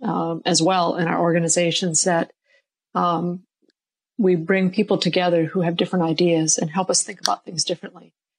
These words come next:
Uh, and a lot of that is, you know, risk mitigation. You know, a, a lot of these small companies are, you know, fraught with, um, uh, challenges and, and opportunities. And,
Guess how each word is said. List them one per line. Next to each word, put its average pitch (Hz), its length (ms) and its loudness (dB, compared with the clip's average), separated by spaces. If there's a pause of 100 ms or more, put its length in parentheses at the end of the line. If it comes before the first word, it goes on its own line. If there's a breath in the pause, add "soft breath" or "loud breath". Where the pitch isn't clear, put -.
(220)
Uh, 180 180 0
and 165 100 0
a 170 60 2
lot 208 180 4
of 226 60 0
that 165 160 2
is, 170 220 2
you 190 100 0
know, 180 100 -2
risk 185 280 2
mitigation. 180 640 0 (100)
You 180 140 -4
know, - 180 -6 (200)
a, - 40 -14 (200)
a - 80 -16
lot 196 260 2
of 180 80 0
these 185 180 2
small 180 200 0
companies 180 420 0
are, 160 240 -2
you 165 80 -6
know, 160 160 -14
fraught 180 220 0
with, 165 200 0 (120)
um, 156 300 -6 (480)
uh, 160 100 -10
challenges 180 920 0
and, 180 280 -2
and 190 220 2
opportunities. 160 760 0
And, 156 200 -4